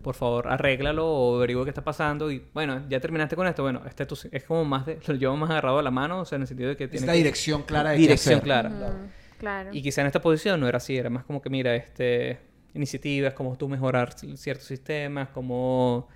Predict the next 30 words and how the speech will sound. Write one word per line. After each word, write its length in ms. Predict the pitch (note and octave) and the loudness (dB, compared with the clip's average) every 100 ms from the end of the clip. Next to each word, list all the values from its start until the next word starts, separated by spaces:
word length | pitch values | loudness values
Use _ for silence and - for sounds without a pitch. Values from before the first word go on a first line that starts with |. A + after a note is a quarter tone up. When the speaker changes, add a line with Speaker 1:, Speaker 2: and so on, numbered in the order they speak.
| - | -6
Speaker 3:
Dibujo 340 | A3 A3 A3 G3+ | 2 4 4 2
libre, 320 | G#3+ G3 F#3 | 0 -2 -4
pues, 200 | - - | -4 -2
Speaker 2:
Mejoramiento 260 | F3+ F3+ | 0 2
Speaker 3:
era 80 | D3+ | 6
Speaker 2:
de 260 | F#3+ F#3+ G3 | 6 6 4
Speaker 3:
más 80 | G#3 | 2
Speaker 2:
proceso, 320 | G3 F3 - | -2 -2 -6
exacto. 160 | A2 - | -10 -2
Speaker 1:
Mejoramiento 460 | C#3 C#3 C3+ C3 C3 | 4 6 6 6 4
de 60 | C3 | 4
Speaker 3:
Sí. 40 | |
Speaker 1:
proceso. 800 | B2+ B2 D#3 D3 C#3 C#3+ C#3 C#3 - - - - | 2 2 2 0 0 -2 -2 -6 -12 -20 -20 -16
Speaker 3:
Bueno, 340 | G3+ G#3 A3 A3+ | -12 -10 -10 -6
Speaker 1:
Sí, 140 | G#3+ | 0
Speaker 3:
no. 60 | G#3 | 4
Speaker 1:
y 20 | |
esa 180 | C#3+ D#3+ | 6 6
fue 220 | F3 F#3+ | 8 8
una 180 | F3 D#3+ | 8 4
de 60 | E3 | 2
las 80 | |
conversaciones 360 | D#3+ C#3 B2+ B2 | 0 0 0 2
más 280 | C3 C3+ C3+ | 0 0 0
difíciles 380 | C#3 C#3 C#3+ C#3 | -2 -2 -2 -2
que 80 | |
tenemos 200 | B2+ B2+ | -2 -2
que 80 | C3 | 0
dar 260 | B2+ D3+ - | 0 0 -2
porque... 640 | D3 C3 C3 A#2+ A#2+ B2+ | -6 -4 0 2 2 -4